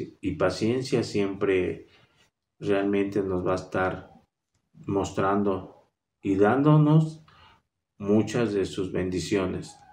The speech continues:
que hemos ido conociendo a través de la, de nuestra vida como cristianos. Y en Efesios cuatro treinta y dos sabemos que es una cualidad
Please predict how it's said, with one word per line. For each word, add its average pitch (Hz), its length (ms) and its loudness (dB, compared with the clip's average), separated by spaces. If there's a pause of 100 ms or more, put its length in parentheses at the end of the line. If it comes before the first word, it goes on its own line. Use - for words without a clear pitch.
(720)
que 87 520 2
hemos 101 380 0
ido 95 240 0
conociendo 90 520 -4
a 85 60 -4
través 87 420 -6
de 90 140 -6
la, 90 280 -10 (300)
de 95 100 -4
nuestra 90 320 -2
vida 90 360 -2
como 85 260 -4
cristianos. 87 640 -4 (1700)
Y 110 240 8
en 107 140 6
Efesios 117 540 4
cuatro 120 380 -2
treinta 101 380 -2
y 95 60 2
dos 98 440 -2 (1160)
sabemos 104 600 0
que 107 140 4
es 101 160 2
una 104 240 0
cualidad 92 640 -2